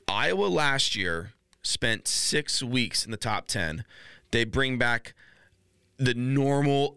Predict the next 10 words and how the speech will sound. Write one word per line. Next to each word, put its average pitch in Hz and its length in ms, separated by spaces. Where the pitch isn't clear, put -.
Iowa-ish 127 1040
squad 123 560
that 87 100
features 117 460
a 101 160
good 123 320
secondary, 135 600
good 123 180
offensive 147 380
line 117 420